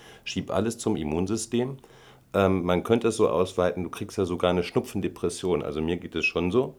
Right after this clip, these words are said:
falls ich mal Schnupfen hab, nach drei Stunden ist das Fernsehprogramm langweilig, da kann man nur depressiv werden. Man hat aber trotzdem keine Energie aufzustehen,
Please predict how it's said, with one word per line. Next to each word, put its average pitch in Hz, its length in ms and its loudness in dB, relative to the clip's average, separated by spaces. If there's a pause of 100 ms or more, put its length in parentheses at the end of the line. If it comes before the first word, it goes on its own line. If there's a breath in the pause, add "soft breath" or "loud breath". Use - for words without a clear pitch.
(220)
falls 98 280 4
ich 92 120 -2
mal 87 160 0
Schnupfen 76 400 -4
hab, 110 220 -2 (1000)
nach 87 260 0 (120)
drei 80 240 0
Stunden 92 280 -2
ist - 120 -6
das 85 140 -2
Fernsehprogramm 80 640 -2
langweilig, 76 540 -2
da 71 80 -4
kann 85 200 -4
man 95 120 0
nur 71 100 -4
depressiv - 640 -12
werden. 85 260 -10 (540 soft breath)
Man 80 160 0
hat 120 120 2
aber 85 200 2
trotzdem 110 420 -2
keine 78 260 -2
Energie 78 460 -6
aufzustehen, 110 680 -4